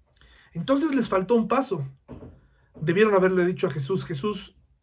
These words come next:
lo que, lo que nos estás diciendo no tiene sentido. Nos estás diciendo que te vamos a comer".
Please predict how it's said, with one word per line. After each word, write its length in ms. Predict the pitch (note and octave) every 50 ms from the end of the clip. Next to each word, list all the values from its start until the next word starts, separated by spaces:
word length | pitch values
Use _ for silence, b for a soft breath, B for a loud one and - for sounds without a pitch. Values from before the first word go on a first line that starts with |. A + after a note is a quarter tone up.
| _ _ -
lo 240 | E3+ F3 F#3 E3+ C3+
que, 420 | - F#3 F#3 F3+ F3 F3 E3+ E3 -
lo 420 | F3 F3 F3+ F#3 F#3+ F#3 F#3+ F#3 F#3+
que 260 | - F#3 F3+ F3+ F3+
nos 180 | F3+ F#3 F3+ F#3
estás 240 | F3 - - A3+
diciendo 520 | A3+ A#3+ - - A3 G#3 G#3 G#3 G3+ G3+ G3+ b b b b b b b b b b b _
no 180 | E3+ E3+ F#3+ F#3+
tiene 300 | F#3 G3 G3 G3 F#3+ F#3
sentido. 560 | - F#3 F3 F3 - G3 F#3+ E3+ D#3 D3 -
Nos 160 | E3+ F3 E3
estás 240 | F3 C#3+ - A3 G#3+
diciendo 420 | A#3 A#3 - - A3 G#3+ A3 G#3+
que 140 | A3 - F#3
te 140 | C#3 - E3
vamos 280 | E3+ F#3 F#3+ G3+ F#3 -
a 140 | F#3 D3
comer". 380 | - - F3 E3+ F3 F3 G#3+ C#4